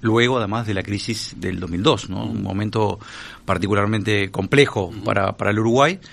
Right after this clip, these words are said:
Speaker 1: Estábamos saliendo de la crisis, ya estábamos creciendo desde el punto de vista económico,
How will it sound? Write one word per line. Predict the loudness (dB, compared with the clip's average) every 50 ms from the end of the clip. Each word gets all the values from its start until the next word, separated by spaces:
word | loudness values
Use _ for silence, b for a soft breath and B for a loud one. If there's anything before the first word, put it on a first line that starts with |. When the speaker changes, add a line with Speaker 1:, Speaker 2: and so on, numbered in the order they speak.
| B B B
Speaker 1:
Estábamos | -12 -6 0 2 2 2 2 0
saliendo | 0 0 2 2 4 4
de | 4 2
la | 2
crisis, | 2 0 0 0 -2 -2 -2
ya | -2
estábamos | 0 0 2 2 2 2
creciendo | 0 0 -2 0 0 2 2
desde | 2
el | 2
punto | 0 0 0
de |
vista | 0 2 2
económico, | 2 2 4 2 2 2 0 -2 -2